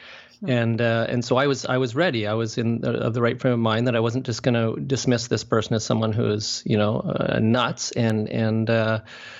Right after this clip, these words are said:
Speaker 2: and I investigated. I did what I was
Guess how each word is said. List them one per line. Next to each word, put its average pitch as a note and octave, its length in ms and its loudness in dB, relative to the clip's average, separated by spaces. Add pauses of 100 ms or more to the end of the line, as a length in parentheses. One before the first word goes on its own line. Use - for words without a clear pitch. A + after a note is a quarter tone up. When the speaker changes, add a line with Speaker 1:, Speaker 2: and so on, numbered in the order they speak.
(720)
Speaker 2:
and B2+ 340 2
I A#2+ 140 0
investigated. B2 1000 0
I A2 80 0
did A2+ 180 -2
what A2+ 120 0
I A2+ 100 0
was A#2 300 -4